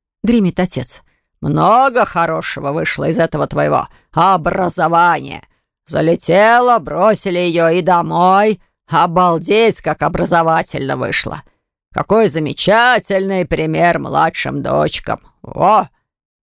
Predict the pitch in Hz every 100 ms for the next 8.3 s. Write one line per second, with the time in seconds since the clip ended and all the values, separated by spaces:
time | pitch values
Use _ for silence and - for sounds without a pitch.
0 | _ - 185 202 - 175 - 180 185 175
1 | - 185 165 175 - 196 165 143 - -
2 | _ _ _ _ _ _ - 165 160 175
3 | 165 196 202 175 165 - - - 185 175
4 | 151 147 165 143 156 147 143 156 143 -
5 | 139 - _ _ _ _ _ 226 202 240
6 | 240 208 180 147 139 135 _ _ - 453
7 | 202 160 196 185 180 202 214 185 - 147
8 | - 123 113